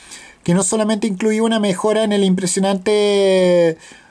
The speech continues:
eh, motor atmosférico V doce de B M W de seis coma un litros para alcanzar seiscientos ochenta y, ochenta y nueve caballos de fuerza, sino que añadía un,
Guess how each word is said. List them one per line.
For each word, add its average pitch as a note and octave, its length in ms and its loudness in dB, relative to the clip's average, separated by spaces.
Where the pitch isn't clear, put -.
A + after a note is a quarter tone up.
eh, E3 240 0
motor F#3+ 600 0
atmosférico G3 640 0
V F#3 180 2
doce G3+ 440 -2
de F3+ 420 2
B F#3+ 120 0
M F#3+ 160 -2
W F3 640 0
de F3+ 260 2
seis F#3+ 280 -2
coma F#3 200 0
un G3 140 0
litros G3 400 -2
para F#3+ 160 -2
alcanzar G3 580 -4
seiscientos F#3+ 640 -2
ochenta F#3 380 0
y, A3 380 -4
ochenta E3+ 340 -2
y E3+ 60 0
nueve F#3+ 160 0
caballos G3+ 360 0
de F#3 120 2
fuerza, G3+ 500 -4
sino F#3+ 300 -2
que G3+ 80 0
añadía F#3 500 0
un, F#3 220 -4